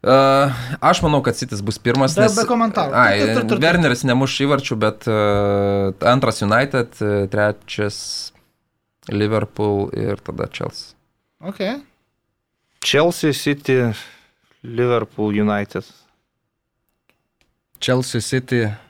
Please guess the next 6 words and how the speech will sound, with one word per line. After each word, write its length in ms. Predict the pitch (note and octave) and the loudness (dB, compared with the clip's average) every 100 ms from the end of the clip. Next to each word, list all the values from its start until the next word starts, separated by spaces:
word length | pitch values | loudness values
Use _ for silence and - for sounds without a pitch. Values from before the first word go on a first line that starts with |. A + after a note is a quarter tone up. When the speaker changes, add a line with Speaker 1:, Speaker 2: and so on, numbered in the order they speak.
| _ _ _ | _ _ _
Speaker 4:
United, 460 | G2+ G#2 G#2 F#2+ F#2+ | -2 2 2 0 -2
Liverpool. 460 | F#2+ F#2 F#2+ - - _ _ _ _ _ _ _ _ _ _ _ _ _ _ _ _ _ _ _ _ _ _ _ _ _ _ _ _ | -4 -4 -8 -10 -20 _ _ _ _ _ _ _ _ _ _ _ _ _ _ _ _ _ _ _ _ _ _ _ _ _ _ _ _
Speaker 2:
City, 460 | - E3+ D3 F#3 G3+ _ _ _ _ _ _ _ _ _ _ _ - | -10 -10 -6 -8 -8 _ _ _ _ _ _ _ _ _ _ _ -10
Chelsea, 440 | D3 C3+ - F3 G3 _ _ _ _ _ _ _ _ _ _ - | -8 -8 -12 -14 -14 _ _ _ _ _ _ _ _ _ _ -8
Liverpool, 600 | D#3+ C#3+ C#3+ D3 F#3+ G#3 - _ _ _ _ _ _ _ _ _ _ _ - | -6 -4 -8 -4 -4 -4 -10 _ _ _ _ _ _ _ _ _ _ _ -20
United. 380 | C3 B2+ - | -18 -18 -20